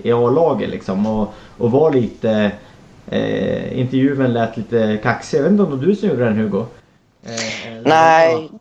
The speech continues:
Speaker 1: det var,
Speaker 2: nej, det var
Speaker 1: jag försöka
Speaker 2: Karin, Karin på G D,
Speaker 1: Ja.
Speaker 2: men jag var med, jag var med när hon gjorde den.
Speaker 1: Just det, så var det. Du praktiserade,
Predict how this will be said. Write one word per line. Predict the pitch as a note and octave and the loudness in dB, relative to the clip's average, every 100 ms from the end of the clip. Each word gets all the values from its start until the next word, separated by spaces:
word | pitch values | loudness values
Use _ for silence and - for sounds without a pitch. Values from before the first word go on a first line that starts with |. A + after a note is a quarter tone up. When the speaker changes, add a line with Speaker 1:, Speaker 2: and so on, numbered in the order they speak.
| _ _ _ | _ _ _
Speaker 1:
det | - | -12
var, | C3+ | -6
Speaker 2:
nej, | D3+ D3+ | -2 0
det | D3 | 0
var | |
Speaker 1:
jag | D3 - | -2 -4
försöka | C#3+ C#3+ | -4 -4
Speaker 2:
Karin, | D3 G2+ - | -8 -10 -16
Karin | - D3 C#3+ C#3+ | -4 0 0 -2
på | - | -6
G | C#3 C#3 C3 | 0 0 2
D, | |
Speaker 1:
Ja. | C3+ | 0
Speaker 2:
men | B2+ | 0
jag | B2+ | 0
var | C3 | 0
med, | C#3 C#3 | 0 -2
jag | C3+ C3+ | 0 0
var | C#3 | 0
med | C#3 C#3+ | -2 -2
när | B2+ | 0
hon | |
gjorde | C3 B2 B2+ | 0 0 -4
den. | A#2 _ _ _ | -8 _ _ _
Speaker 1:
Just | E3 G3+ D#3+ | -8 -8 -6
det, | B2+ | -6
så | G3+ E3+ | -4 -4
var | B2+ | -4
det. | A2+ A2 | -4 -4
Du | C#3 D3 C#3 | -4 -4 -6
praktiserade, | D3 C3 - F#3 B2+ G#2 G2+ | -6 -10 -4 -2 -2 -4 -4